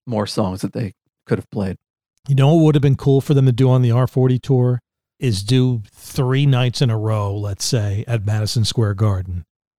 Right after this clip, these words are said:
Speaker 2: And the first show they do seventies, second show they do eighties,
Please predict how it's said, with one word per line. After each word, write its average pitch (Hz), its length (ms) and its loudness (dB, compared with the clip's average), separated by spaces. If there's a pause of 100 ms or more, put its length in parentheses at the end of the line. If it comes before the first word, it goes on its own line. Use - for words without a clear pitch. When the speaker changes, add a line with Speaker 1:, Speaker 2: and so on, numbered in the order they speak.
(120)
Speaker 2:
And 120 140 -2
the 107 60 -2
first 143 360 0
show 123 240 2
they 117 160 0
do 117 160 0
seventies, 107 760 -2 (200)
second 139 440 -2
show 117 260 0
they 113 140 -2
do 117 220 -2
eighties, 110 560 -2